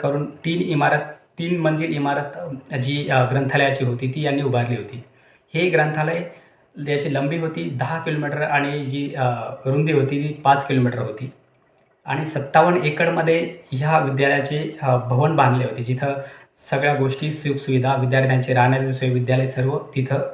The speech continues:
सत्तावन्न एकरमध्ये होतं. नालंदा विश्वविद्यालयामध्ये एका वेळी दहा हजार विद्यार्थी शिक्षण घेत होते.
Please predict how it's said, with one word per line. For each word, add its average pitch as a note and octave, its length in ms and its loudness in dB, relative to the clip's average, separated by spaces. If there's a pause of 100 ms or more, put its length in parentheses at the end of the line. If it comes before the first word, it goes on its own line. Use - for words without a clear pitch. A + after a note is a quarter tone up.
(160)
सत्तावन्न C#3 460 4
एकरमध्ये B2+ 460 0
होतं. - 220 -4 (800)
नालंदा E3+ 400 0
विश्वविद्यालयामध्ये C#3+ 800 -2
एका C#3 240 -2
वेळी C#3 180 -4
दहा C3+ 200 0
हजार C3 200 -2
विद्यार्थी B2 380 -4
शिक्षण C3+ 380 -6
घेत A#2+ 160 -4
होते. B2+ 360 -12